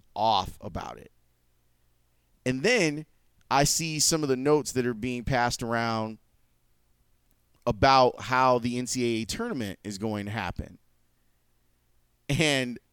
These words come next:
I'm like, "What, what are we doing? Like, how is this gonna, gonna work? How, how are we going to, to play this, this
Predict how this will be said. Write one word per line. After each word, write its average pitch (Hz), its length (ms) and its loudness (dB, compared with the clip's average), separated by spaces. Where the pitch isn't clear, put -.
I'm 196 160 -2
like, 143 380 4
"What, 160 540 -2
what 175 280 0
are 392 80 2
we 359 120 0
doing? 381 440 -2
Like, 139 160 -2
how 180 240 4
is 233 100 0
this 247 200 -10
gonna, 269 440 -2
gonna 226 200 -4
work? 254 440 0
How, 151 240 2
how 156 300 2
are 208 60 6
we 208 140 -2
going 202 340 -6
to, 190 220 -4
to 170 160 -12
play 208 240 -2
this, 196 240 -4
this 160 360 -4